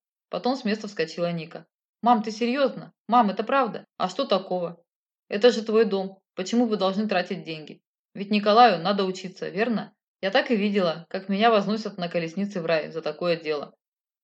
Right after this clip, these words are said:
Правда, сказать еще не сделать». При мысли о том, что надо будет привыкать к этому Николаю, смотреть, как он идет чистить зубы по утрам. Ужас.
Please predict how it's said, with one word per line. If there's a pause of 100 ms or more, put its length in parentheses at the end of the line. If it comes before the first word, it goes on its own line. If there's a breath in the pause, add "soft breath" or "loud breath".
(220)
Правда,
сказать
еще
не
сделать». (600)
При
мысли
о
том,
что
надо
будет
привыкать
к
этому
Николаю, (380)
смотреть,
как
он
идет
чистить
зубы
по
утрам. (460)
Ужас.